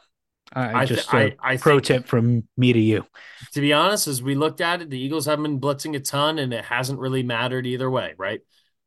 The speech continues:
Speaker 2: Like, they haven't been able to get to the quarterback. So, um, and the linebackers can't stop the run. So we, we will see.
Speaker 1: I'm gonna flip. I, I think the talent wins out at the end of the day. That's a tough place to play,
Speaker 2: Right.
Speaker 1: but I think the talent's gonna win out.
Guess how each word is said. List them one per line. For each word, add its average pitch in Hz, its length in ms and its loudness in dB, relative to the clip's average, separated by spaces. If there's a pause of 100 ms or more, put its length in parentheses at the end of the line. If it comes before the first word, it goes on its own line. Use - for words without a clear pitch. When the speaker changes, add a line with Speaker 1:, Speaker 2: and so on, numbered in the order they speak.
(100)
Speaker 2:
Like, 107 160 -4
they 110 100 -2
haven't 120 220 -2
been 123 80 0
able 120 180 0
to 110 40 -6
get 113 160 -6
to 120 80 -6
the 110 60 -8
quarterback. 95 560 -4
So, 92 460 -6 (460)
um, 92 480 -6 (920)
and 110 120 -8
the 101 40 -6
linebackers 107 720 -2
can't 104 180 -8
stop 98 280 -4
the 101 80 -10
run. 87 240 -8 (420)
So 85 320 -10 (140)
we, 113 160 -4
we 147 240 4
will 208 120 6
see. 190 180 4
Speaker 1:
I'm 190 100 6
gonna 226 120 4
flip. 131 300 2 (640)
I, 156 240 0
I 156 40 2
think 208 200 2
the 143 100 0
talent 151 360 4
wins 131 220 4
out 113 180 2
at - 80 -12
the 113 100 2
end 104 120 0
of 104 40 -4
the 110 60 -10
day. 104 80 -2
That's 131 240 0
a - 40 -12
tough 170 200 2
place 143 220 2
to - 60 -2
play, 123 200 0
Speaker 2:
Right. 123 80 2
Speaker 1:
but 117 100 2
I 104 60 0
think 117 180 0
the 113 80 -2
talent's 107 320 -4
gonna 104 160 -4
win 98 160 -4
out. 95 160 -10